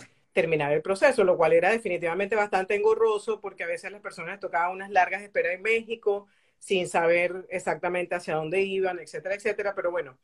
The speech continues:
gracias a Dios esta semana ya tuvimos la, el, el gran alivio, por decirlo así, porque definitivamente hay una cosa clara, las personas están,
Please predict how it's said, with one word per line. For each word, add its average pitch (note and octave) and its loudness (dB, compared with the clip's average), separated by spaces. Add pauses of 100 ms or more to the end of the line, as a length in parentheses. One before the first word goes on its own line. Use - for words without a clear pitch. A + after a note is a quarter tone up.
(400)
gracias E3+ 0
a G3 2
Dios F3+ 0
esta G3 -2
semana E3+ -2
ya F#3 -2
tuvimos E3+ -4
la, F3 2
el, D3 -6
el E3 -8
gran E3+ 10
alivio, F#3+ 0
por F3+ 4
decirlo E3+ 4
así, F3+ 2
porque F3 0
definitivamente D#3+ 2 (280)
hay F3 4
una F#3 4
cosa G3 0
clara, G3 8
las D3+ -10
personas F#3+ -6
están, F#3 -6